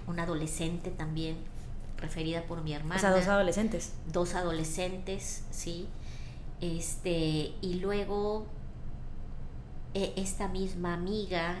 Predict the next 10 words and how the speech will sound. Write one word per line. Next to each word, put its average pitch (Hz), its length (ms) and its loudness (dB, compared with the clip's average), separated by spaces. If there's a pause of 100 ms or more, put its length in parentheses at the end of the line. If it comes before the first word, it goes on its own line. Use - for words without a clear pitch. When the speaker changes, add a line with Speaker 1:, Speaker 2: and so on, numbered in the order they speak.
(100)
Speaker 1:
del 165 240 0
hijo 180 500 -2 (600)
me 170 200 0
manda 185 720 2 (100)
a 165 140 0
una 175 280 2
muy 196 240 2
amiga 190 360 2
de 190 80 0
ella 190 400 2